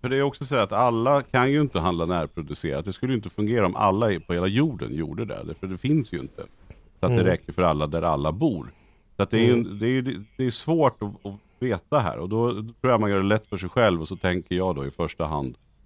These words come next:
Speaker 1: eh, närproducerat och sen tänker jag ekologiskt,
Speaker 2: Mm.
Speaker 1: eh, i den ordningen. Eh, och jag vet inte, det, men, men jag kan inte tillräckligt. Jag vet, jag satt och lyssnade på n-, någon debatt någon gång när, när någon påstod att ekologiskt var inte alls bättre för miljön.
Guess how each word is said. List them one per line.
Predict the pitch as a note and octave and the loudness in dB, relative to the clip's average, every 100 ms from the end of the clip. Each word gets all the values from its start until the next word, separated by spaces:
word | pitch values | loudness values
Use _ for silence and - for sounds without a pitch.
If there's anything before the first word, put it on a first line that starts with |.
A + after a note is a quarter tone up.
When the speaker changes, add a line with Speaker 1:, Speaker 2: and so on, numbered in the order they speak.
| _ - | _ -8
Speaker 1:
eh, | E2 D2 - | -6 -6 -6
närproducerat | D#2+ G2 G2 E2 - F2+ F2 G#2 G2 F#2 - | -2 2 2 2 -2 -4 0 2 4 4 0
och | - | -8
sen | - D#2+ | -4 -2
tänker | E2 C#2+ D#2 | -2 -4 -4
jag | C#2 - | -6 -6
ekologiskt, | E2+ E2+ E2 D2 C2+ A#1+ - _ _ _ _ _ _ - | -6 -4 -4 -6 -10 -14 -16 _ _ _ _ _ _ 0
Speaker 2:
Mm. | A#2 A2 A#2 | 2 2 0
Speaker 1:
eh, | D#2 B1 - | -2 -2 -4
i | E2+ | 0
den | E2+ D#2+ | 2 2
ordningen. | F#2 E2+ G#2 G2 - - _ _ - | 4 4 4 2 -2 -10 _ _ -8
Eh, | F#2 F2 | -4 -2
och | F2 A#2 G2+ G#2 - | -4 -4 -6 -6 0
jag | D3 | 4
vet | F3 | 4
inte, | B2 G#2+ | 2 -2
det, | F#2+ B2 C3+ - - _ _ _ _ _ _ _ - | 0 2 2 0 -8 _ _ _ _ _ _ _ 0
men, | E3 D#3+ C#3 C#3 | 2 2 0 0
men | D3 E3+ | 4 6
jag | D3 | 6
kan | - D#3+ A#3+ | 2 0 0
inte | A#3 D2+ - _ - | -6 -8 -12 _ -2
tillräckligt. | C3+ C#3 D#3+ - | 2 2 0 0
Jag | B2+ | 2
vet, | E3+ D3+ | 2 0
jag | C3 | 0
satt | C#3+ C#3+ | -2 -4
och | |
lyssnade | C3 A#2 G2 | -4 -4 -2
på | |
n-, | F#2+ G2+ - | -2 -2 -2
någon | G2 | 0
debatt | F2+ G2 A2 - | 2 2 0 -2
någon | E2+ | -2
gång | D2+ | -2
när, | D#2 - - - _ - | -4 -6 -20 -20 _ 0
när | F2+ | 2
någon | E2 E2 | 2 0
påstod | - E2 - D#2 D2 | -2 -8 -8 -6 -6
att | C#2+ | -6
ekologiskt | F2+ - F2 A#2 G#2 | -6 -4 -2 -2 -4
var | E2+ | -6
inte | - | 2
alls | A2+ D#3 - | 2 2 0
bättre | - - | -8 -8
för | - | -6
miljön. | E2+ A#2+ E3+ | -2 0 -2